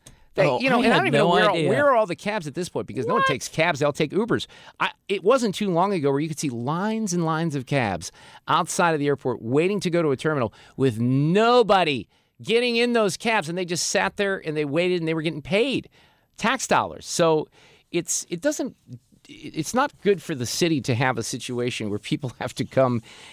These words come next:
Speaker 1: and visit and they have all these hassles. And
Speaker 2: True.
Speaker 1: I, I think that's a, you know, the other thing that was happening, and this is realistic, there were people that came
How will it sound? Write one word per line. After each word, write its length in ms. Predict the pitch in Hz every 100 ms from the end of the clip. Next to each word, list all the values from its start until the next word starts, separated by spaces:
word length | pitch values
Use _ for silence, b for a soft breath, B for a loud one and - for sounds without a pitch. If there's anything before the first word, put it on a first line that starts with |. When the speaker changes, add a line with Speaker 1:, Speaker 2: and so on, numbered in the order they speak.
| B
Speaker 1:
and 180 | 135 123
visit 400 | 110 151 123 98
and 80 | 107
they 120 | 120
have 160 | 113
all 120 | 117 117
these 220 | 107 -
hassles. 580 | 139 151 - 64 - -
And 100 | 110
Speaker 2:
True. 240 | 104 151 -
Speaker 1:
I, 200 | - 110
I 100 | 113
think 240 | 107 156 135
that's 240 | 139 120
a, 80 | 123 B B
you 80 | 208
know, 140 | 180 -
the 160 | 139
other 140 | 170 185
thing 140 | 190
that 60 | 165
was 120 | 131
happening, 480 | 151 127 139 127 107 b b b
and 80 | 117
this 180 | 151 196
is 140 | 175
realistic, 560 | 135 107 98 - 160 -
there 140 | 139
were 80 | 127
people 420 | - - 233 302
that 140 | 262 -
came 460 | 175 156 147 143